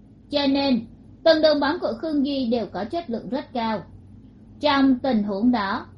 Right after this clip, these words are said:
tuy Hồng Ngọc và Hầu Mạch thay đổi liên tục hai chiến thuật, nhưng vẫn không thể phá phát bóng thành công. Trong lúc điều chỉnh vị trí,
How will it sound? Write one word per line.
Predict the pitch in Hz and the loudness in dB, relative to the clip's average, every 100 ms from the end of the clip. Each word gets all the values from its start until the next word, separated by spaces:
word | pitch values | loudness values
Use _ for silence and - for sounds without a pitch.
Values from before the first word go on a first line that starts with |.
| - - | -10 -4
tuy | 330 | 0
Hồng | 311 | 0
Ngọc | 294 277 | 0 -2
và | 269 | -2
Hầu | 262 262 | 0 2
Mạch | 240 240 - | 2 0 -2
thay | 349 | -2
đổi | 254 - | 0 2
liên | 262 330 302 | 0 0 -4
tục | 269 - | -4 -4
hai | - 254 247 233 | -4 -2 -2 -2
chiến | 240 285 | -2 -2
thuật, | 320 233 - - - - | -2 -2 -4 -14 -12 -6
nhưng | 359 330 | -4 -2
vẫn | 254 285 | -2 -2
không | 349 294 | -4 -2
thể | 180 | -4
phá | - 185 185 | -4 -8 -4
phát | 320 - | -4 -4
bóng | 226 226 | -2 -2
thành | 294 190 - | -2 -6 -4
công. | 202 196 135 - - - - - - - - - - - - - - - | -4 -4 -6 -14 -20 -20 -20 -20 -20 -20 -20 -20 -20 -20 -20 -20 -20 0
Trong | 359 381 | 2 4
lúc | 403 | 4
điều | 359 254 | 6 4
chỉnh | 240 196 | 2 -2
vị | 226 220 | -4 -2
trí, | 240 214 240 339 | -2 0 -2 -4